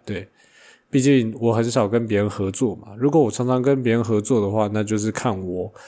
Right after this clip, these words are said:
有没有办法维持在这个主线，那就是我这个主持人的功力了。但是如果只有我自己录的话，就没有这个问题，就只是我自己想不想走在主线而已。<laughs>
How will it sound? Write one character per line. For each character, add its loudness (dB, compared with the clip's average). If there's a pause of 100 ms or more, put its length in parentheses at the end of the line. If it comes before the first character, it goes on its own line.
(140)
有 -2
没 2
有 2
办 2
法 -6 (280)
维 4
持 -2
在 2
这 -4
个 0
主 -8
线， -2
那 0
就 -2
是 -2
我 0
这 -2
个 -2
主 -8
持 -6
人 -4
的 -8
功 -4
力 -2
了。 -10
但 4
是 -2 (500)
如 4
果 2
只 -2
有 4
我 0
自 -6
己 -8
录 -2
的 -8
话， -6
就 -10
没 -2
有 2
这 -4
个 -6
问 -4
题， -14
就 -4
只 -4
是 0
我 -4
自 -2
己 2
想 -4
不 0
想 -2
走 -4
在 2
主 -6
线 -2
而 -14
已。 -6 (1080)
<laughs> 2